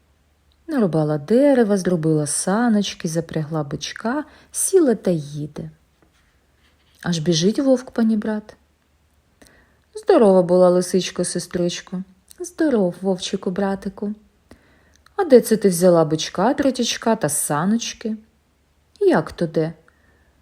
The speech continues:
Бичка заробила, саночки зробила та й їду».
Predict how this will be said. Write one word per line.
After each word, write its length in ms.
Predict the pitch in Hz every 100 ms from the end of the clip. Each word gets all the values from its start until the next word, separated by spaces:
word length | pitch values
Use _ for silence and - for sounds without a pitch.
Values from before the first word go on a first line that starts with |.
| -
Бичка 680 | 185 185 - - 247 381 - _ _
заробила, 840 | 175 180 185 170 151 165 160 190 262 - _ _ _ _ _ _
саночки 600 | - 427 392 349 - 294
зробила 520 | 247 262 208 262 320
та 140 | 311
й 160 | 208 190
їду». 480 | 165 185 226 233